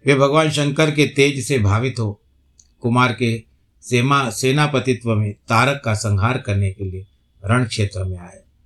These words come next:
उधर महाबली तारक ने जब देवताओं के इस युद्ध और युद्धोग्योग को सुना, तो वह भी विशाल सेना लेकर देवताओं से लड़ने के लिए आ गया। उसकी विशाल वाहिनी आती देखकर देवताओं को भी परम विस्मय हुआ।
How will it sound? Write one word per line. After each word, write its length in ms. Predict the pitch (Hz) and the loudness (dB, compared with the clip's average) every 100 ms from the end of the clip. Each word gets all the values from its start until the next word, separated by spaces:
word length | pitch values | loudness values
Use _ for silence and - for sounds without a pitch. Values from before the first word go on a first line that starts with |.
| _ _ - _ _ - | _ _ -20 _ _ -2
उधर 240 | 113 117 | 2 2
महाबली 500 | 113 110 117 113 117 | 2 2 2 2 0
तारक 380 | 107 110 110 104 117 | 2 2 2 -4 -2
ने 240 | 120 - _ _ _ _ - | -2 -4 _ _ _ _ -4
जब 200 | 107 101 | -2 0
देवताओं 440 | 113 113 104 123 | 0 0 0 0
के 100 | 120 | 0
इस 300 | 120 131 101 | -2 -4 -2
युद्ध 380 | 107 113 117 107 - _ _ _ - | -2 0 0 -2 -8 _ _ _ -6
और 140 | 113 110 | 0 2
युद्धोग्योग 720 | 120 107 139 127 104 123 - | 2 2 2 2 0 -2 -2
को 240 | 110 98 | -2 -2
सुना, 600 | 98 - 113 127 127 - _ _ _ | -6 -6 0 0 0 -4 _ _ _
तो 80 | - | -8
वह 160 | 90 113 | -2 0
भी 140 | 113 | 2
विशाल 420 | 107 107 135 127 | 2 2 2 0
सेना 360 | 113 110 113 110 | 0 -2 -2 0
लेकर 400 | 110 107 113 110 - _ _ _ 101 | -2 -4 -8 -8 -16 _ _ _ 0
देवताओं 440 | 113 110 117 110 | 2 4 2 2
से 120 | 107 | 2
लड़ने 340 | 101 101 104 101 | 0 2 2 0
के 120 | 98 | -2
लिए 140 | 95 | -2
आ 140 | 92 95 | -2 -2
गया। 180 | 98 95 _ _ _ _ _ _ _ _ _ - _ _ - | -6 -12 _ _ _ _ _ _ _ _ _ -20 _ _ -6
उसकी 220 | 107 127 | 0 2
विशाल 360 | 120 107 135 135 | 2 2 2 2
वाहिनी 320 | 117 120 123 | 2 2 2
आती 280 | 113 110 110 | 0 0 2
देखकर 520 | 117 110 139 135 _ _ _ _ _ _ _ - 101 | 2 0 -4 -8 _ _ _ _ _ _ _ -8 0
देवताओं 460 | 117 110 127 127 | 2 2 0 0
को 120 | 127 | 0
भी 100 | 123 | -2
परम 260 | 120 117 127 | 0 0 2
विस्मय 360 | 117 107 120 123 | -2 -2 -4 -4
हुआ। 280 | 117 117 | -6 -8